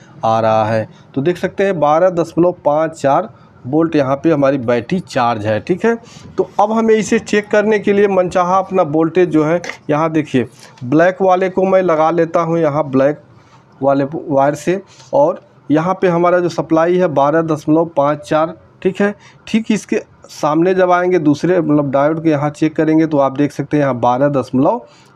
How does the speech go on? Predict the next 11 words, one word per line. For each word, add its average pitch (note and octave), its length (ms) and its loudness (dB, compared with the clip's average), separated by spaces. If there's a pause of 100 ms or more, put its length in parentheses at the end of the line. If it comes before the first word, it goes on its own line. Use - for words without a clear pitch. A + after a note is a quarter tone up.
एक D3+ 220 2
चार, E3 380 -2 (340)
फिर F#3 140 2
यहाँ F#3 280 2
देखेंगे F#3 440 0
तो F#3 180 0
यहाँ D3+ 300 0
पे F#3 140 0 (320)
आपको D3 320 0 (120)
ग्यारह C#3 340 2
दशमलव, D3 500 0